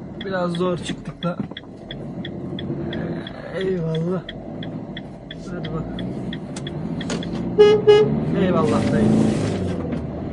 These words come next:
Abi orada baskı yiyeceğim diye korkuyorum. Hani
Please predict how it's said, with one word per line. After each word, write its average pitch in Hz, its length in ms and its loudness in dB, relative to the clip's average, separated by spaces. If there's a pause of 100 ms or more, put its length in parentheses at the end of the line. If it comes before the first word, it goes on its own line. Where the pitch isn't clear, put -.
(680)
Abi 196 180 4
orada 214 340 8
baskı 196 360 8
yiyeceğim 240 520 6
diye 240 100 6
korkuyorum. 214 760 6 (960)
Hani 180 380 4